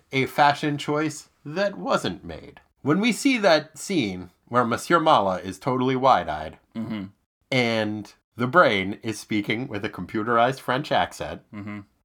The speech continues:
Speaker 2: No hat.
Speaker 1: Yeah. I kept
Speaker 2: Mm-hmm.
Speaker 1: thinking, give that monkey a beret.
Speaker 2: Mm-hmm.
Speaker 1: He looks ridiculous.
Speaker 2: Without his
Speaker 1: Without
Speaker 2: beret.
Speaker 1: his beret.
Speaker 2: I know.
Speaker 1: That talking, super intelligent ape with a French accent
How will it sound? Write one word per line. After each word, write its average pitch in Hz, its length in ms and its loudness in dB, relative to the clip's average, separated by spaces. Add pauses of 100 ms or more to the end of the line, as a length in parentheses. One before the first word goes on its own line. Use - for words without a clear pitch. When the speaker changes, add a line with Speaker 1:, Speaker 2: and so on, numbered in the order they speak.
(140)
Speaker 2:
No 95 140 -10
hat. 95 320 -14 (280)
Speaker 1:
Yeah. 202 360 0 (500)
I 160 120 4
kept 208 260 0
Speaker 2:
Mm-hmm. 202 80 -8
Speaker 1:
thinking, 185 400 0 (600)
give 269 320 4
that 247 300 6
monkey 240 380 4
a 247 80 8
beret. 269 680 4
Speaker 2:
Mm-hmm. - 300 -8
Speaker 1:
He 302 180 10
looks 240 380 4
ridiculous. 311 1160 4 (420)
Speaker 2:
Without 110 360 -2
his 95 280 -10
Speaker 1:
Without 277 440 6
Speaker 2:
beret. 190 100 -2
Speaker 1:
his 202 160 2
beret. 254 520 4
Speaker 2:
I 95 120 -10
know. 104 180 -4
Speaker 1:
That 185 320 4 (400)
talking, 226 560 2
super 214 540 0
intelligent 185 800 0
ape 170 340 2
with 151 220 4
a 139 60 2
French 175 360 0
accent 147 560 0